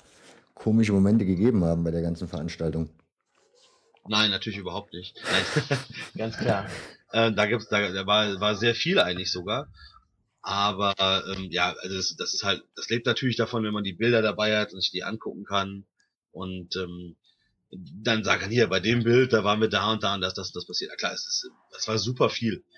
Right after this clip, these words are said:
Speaker 2: Es ist auch immer so, dass, man wird ja immer so, „Gott, äh, gib doch mal ein Beispiel.“ Und ich muss dann echt immer hart nachdenken, einfach weil das so ein, so ein Wirrwarr auch schon geworden ist von,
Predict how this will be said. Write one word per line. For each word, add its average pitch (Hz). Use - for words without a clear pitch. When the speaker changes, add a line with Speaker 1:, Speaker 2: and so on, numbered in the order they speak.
Speaker 2:
Es -
ist -
auch 113
immer 113
so, 107
dass, 101
man 101
wird 117
ja 131
immer 120
so, 107
„Gott, -
äh, -
gib 131
doch 127
mal 113
ein 104
Beispiel.“ 104
Und 104
ich 104
muss 120
dann 123
echt 110
immer 110
hart 113
nachdenken, 104
einfach 98
weil 95
das -
so 101
ein, 98
so 92
ein 95
Wirrwarr 98
auch 76
schon 90
geworden 87
ist -
von, 87